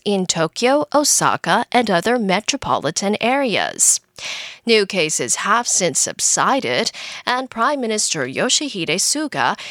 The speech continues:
is expected to downgrade the emergency when it expires on Sunday. The Prime Minister is expected to announce a final decision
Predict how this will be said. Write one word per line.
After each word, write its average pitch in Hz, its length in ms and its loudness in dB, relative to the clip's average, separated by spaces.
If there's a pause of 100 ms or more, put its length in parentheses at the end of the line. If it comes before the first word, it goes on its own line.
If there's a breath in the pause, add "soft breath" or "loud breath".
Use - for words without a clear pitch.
(120)
is 294 200 0
expected 220 680 -2
to 170 140 -4
downgrade 180 720 0
the 156 140 -2
emergency 202 840 -2
when 214 260 0
it 302 140 -4
expires 156 880 0
on 240 240 0
Sunday. 254 580 0 (680 loud breath)
The 220 100 0
Prime 196 300 2
Minister 151 460 2
is 175 360 -2
expected 185 680 -2
to 151 180 -6
announce 139 540 0
a 214 100 0
final 269 500 -2
decision 190 720 -2